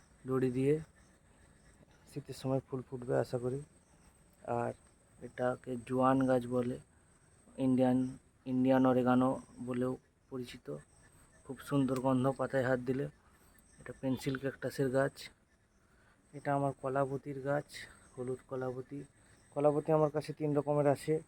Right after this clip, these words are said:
হলুদ, লাল আর লাল হলুদ মিশা। আর এগুলো হচ্ছে অ্যামরা-, অ্যামারেলিস লিলির গাছ, কিছু স্পাইডার লিলিও আছে, এমনি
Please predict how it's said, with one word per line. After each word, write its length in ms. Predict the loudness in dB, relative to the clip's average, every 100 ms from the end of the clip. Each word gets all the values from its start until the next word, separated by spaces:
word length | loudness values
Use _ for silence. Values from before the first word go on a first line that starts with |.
| _ -4
হলুদ, 300 | 0 0 0 _ _ _ _ _ _ 0
লাল 440 | 6 8 8 4 -4 -14
আর 160 | -8 -4
লাল 380 | 2 2 2 -2 -8
হলুদ 260 | -6 -4 -4 _ _ _ -10
মিশা। 420 | -8 0 0 0 -4 _ _ _ _ _ _ -20 -20 -20 -20 _ _ -14 -2
আর 220 | 2 4
এগুলো 360 | 4 4 4 4
হচ্ছে 560 | 2 -4 -4 -2 0 -2 -8 -20 -20 -20 _ _ _ _ _ _ -20 _ _ -4
অ্যামরা-, 440 | 0 4 6 4 0
অ্যামারেলিস 680 | 0 4 6 8 8 6 2 -6
লিলির 560 | 2 4 6 6 4 -2 -12 -20 -20 -6 2
গাছ, 220 | 2 2 -6 -20 _
কিছু 420 | -12 -4 -4 -4 -10 _ _
স্পাইডার 400 | -2 2 4 4
লিলিও 380 | 4 6 6
আছে, 380 | 6 2 -4 -8 -6
এমনি 400 | -2 0 0